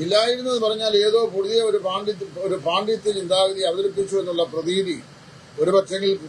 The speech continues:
പലർക്കും ഉണ്ടായിപ്പോകും എന്ന് വെച്ചുകൊണ്ടാണ് ഇങ്ങനെയുള്ള കാര്യങ്ങളൊക്കെ പറയുന്നത്. അപ്പോൾ വാസ്തവത്തിൽ ഇതിനൊരു മറുപടി പറയേണ്ട ആവശ്യം ഉണ്ടോ എന്ന് ചോദിച്ചാൽ ഉണ്ട്. കാര്യം അറിയാമോ, ഇപ്പം നമ്മൾ ജീവിച്ചിരിക്കുന്നത്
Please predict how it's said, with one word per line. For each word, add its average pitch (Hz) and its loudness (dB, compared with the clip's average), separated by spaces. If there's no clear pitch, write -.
പലർക്കും 190 2
ഉണ്ടായിപ്പോകും 185 0
എന്ന് 175 -2
വെച്ചുകൊണ്ടാണ് 156 -2
ഇങ്ങനെയുള്ള 180 2
കാര്യങ്ങളൊക്കെ 165 2
പറയുന്നത്. 139 -2
അപ്പോൾ 170 0
വാസ്തവത്തിൽ 214 2
ഇതിനൊരു 220 -2
മറുപടി 220 2
പറയേണ്ട 214 0
ആവശ്യം 202 0
ഉണ്ടോ 190 0
എന്ന് 208 -2
ചോദിച്ചാൽ 190 0
ഉണ്ട്. 180 -4
കാര്യം 175 -2
അറിയാമോ, 170 -2
ഇപ്പം 214 0
നമ്മൾ 214 4
ജീവിച്ചിരിക്കുന്നത് 190 2